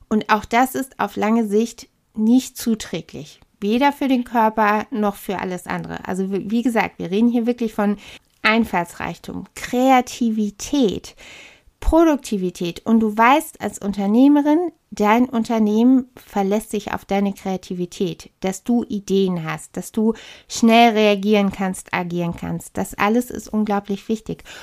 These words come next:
Und ich habe das inzwischen tatsächlich so gemacht, <laughs> dass ich quasi wie einen Stundenplan habe. Also ich habe eine Liste, ich komme vom ersten School Run, also wenn ich meine Kinder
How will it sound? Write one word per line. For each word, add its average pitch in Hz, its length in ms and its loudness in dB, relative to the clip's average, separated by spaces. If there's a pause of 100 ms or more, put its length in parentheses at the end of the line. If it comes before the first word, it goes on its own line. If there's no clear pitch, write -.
(160)
Und 220 440 2 (140)
ich - 440 -2
habe 233 220 0
das 294 220 0
inzwischen 233 580 0
tatsächlich 214 600 -4
so 262 240 0
gemacht, 175 640 -4 (300)
<laughs> - 440 -16
dass 208 200 -4
ich 220 160 -2
quasi 254 360 2
wie 214 120 -2
einen 196 160 -4
Stundenplan 165 680 -6
habe. - 240 -12
Also 196 220 -4
ich - 240 -6
habe 247 180 -2
eine 202 100 -4
Liste, 247 300 -4
ich 214 220 -6
komme 233 240 0
vom 202 240 -6
ersten 220 400 -2
School 196 460 -4
Run, 220 360 0
also 180 220 -4
wenn 175 140 -2
ich 185 100 -8
meine 170 220 -8
Kinder 202 400 -4